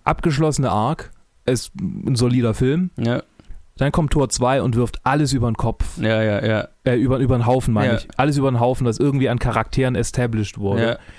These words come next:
Speaker 1: Vor, und die fangen wieder von vorne an, obwohl sie eigentlich an einem völlig anderen Punkt waren.
Speaker 2: Ja.
Speaker 1: Und das ist ein Problem, wenn du, wenn du an, wenn du Episoden oder, oder Filme, die in einer Reihe stehen sollen,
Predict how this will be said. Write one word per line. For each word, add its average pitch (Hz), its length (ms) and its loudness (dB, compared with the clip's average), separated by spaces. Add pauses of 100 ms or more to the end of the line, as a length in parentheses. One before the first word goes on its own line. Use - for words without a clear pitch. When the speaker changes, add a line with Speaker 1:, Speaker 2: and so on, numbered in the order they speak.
(140)
Speaker 1:
Vor, - 360 -2
und 127 220 0
die 117 80 0
fangen 139 220 0
wieder 127 200 0
von 107 220 -2
vorne 151 520 0
an, 113 300 0
obwohl 117 300 0
sie 113 100 0
eigentlich 117 240 0
an 117 60 0
einem 110 100 0
völlig 123 320 0
anderen 113 260 0
Punkt 120 300 0
waren. 98 340 -2
Speaker 2:
Ja. 120 240 0 (140)
Speaker 1:
Und 120 180 0
das 147 120 0
ist 147 100 0
ein 139 80 2
Problem, 131 720 0 (100)
wenn 120 240 0
du, 117 300 0
wenn 117 160 0
du 110 140 0
an, 110 340 -2
wenn 113 200 0
du 110 180 0
Episoden 131 580 0
oder, 113 240 0
oder 107 200 0
Filme, 139 360 0
die 113 100 0
in 110 100 0
einer 104 240 0
Reihe 139 360 2
stehen 127 360 0
sollen, 117 420 0